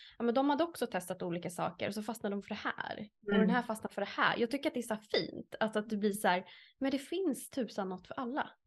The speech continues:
Speaker 2: Mm.
Speaker 1: Alltså, så här, så att man måste inte bli expert på allting. Man måste inte, alltså, det, det var bara så här skönt.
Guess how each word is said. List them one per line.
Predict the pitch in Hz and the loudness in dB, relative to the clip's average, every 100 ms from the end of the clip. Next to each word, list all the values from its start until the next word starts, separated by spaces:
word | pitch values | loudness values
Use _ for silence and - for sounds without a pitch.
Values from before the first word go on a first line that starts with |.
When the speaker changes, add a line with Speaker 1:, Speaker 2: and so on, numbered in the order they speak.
| _ _ _ _ 240 | _ _ _ _ 8
Speaker 2:
Mm. | 214 196 196 | 12 12 12
Speaker 1:
Alltså, | 247 254 | 4 4
så | 214 | 4
här, | |
så | 190 | 4
att | - | 2
man | 254 262 | 4 4
måste | 285 - 359 | 2 0 0
inte | - | 0
bli | 185 - | -2 -2
expert | - - 165 - | -4 -4 -6 -6
på | - | -8
allting. | 170 180 185 190 | -6 -6 -4 -2
Man | 196 | 0
måste | 214 214 - 262 | -2 -2 -2 0
inte, | 208 - - 175 180 | 0 0 -2 -2 -2
alltså, | 214 226 214 - _ _ | -2 -2 -4 -12 _ _
det, | 240 254 | -4 -4
det | 220 | -2
var | 240 262 | -4 -4
bara | 247 | -6
så | 202 | -6
här | 202 | -6
skönt. | 254 - - - | -4 -6 -10 -20